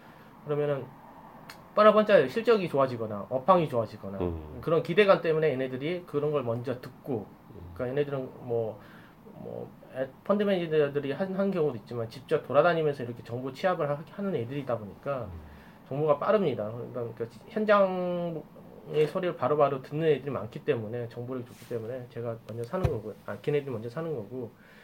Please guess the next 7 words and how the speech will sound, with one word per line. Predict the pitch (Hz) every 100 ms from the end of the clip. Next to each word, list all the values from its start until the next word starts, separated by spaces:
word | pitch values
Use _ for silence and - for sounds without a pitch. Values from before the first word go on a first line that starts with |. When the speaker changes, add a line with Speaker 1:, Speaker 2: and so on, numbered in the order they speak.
| - - - -
Speaker 1:
그럼 | 160 -
보면은 | 135 175 196 185 170
얘네들이 | 139 175 165 160 160
사는 | 156 226 214
패턴이 | 214 262 294 240
있어요. | 120 - 110 107
보면은 | 107 104